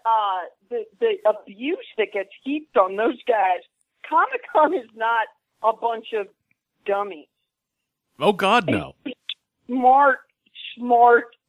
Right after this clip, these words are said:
Speaker 1: people.
Speaker 2: <laughs>
Speaker 1: Like, and they were just, they just tear these guys apart.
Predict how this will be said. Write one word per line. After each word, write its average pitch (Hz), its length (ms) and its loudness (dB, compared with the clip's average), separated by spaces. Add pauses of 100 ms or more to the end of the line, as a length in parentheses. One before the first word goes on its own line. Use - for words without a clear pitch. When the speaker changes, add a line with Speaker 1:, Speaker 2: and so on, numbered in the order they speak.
(120)
Speaker 1:
people. 208 640 -8
Speaker 2:
<laughs> - 40 -20 (260)
Speaker 1:
Like, 262 280 4 (340)
and 285 320 -4 (340)
they 269 320 2
were 247 200 -8
just, 208 280 -18
they 247 220 2
just 220 140 -20 (180)
tear 226 260 -2
these 240 280 -16
guys 214 180 -6
apart. 214 280 -4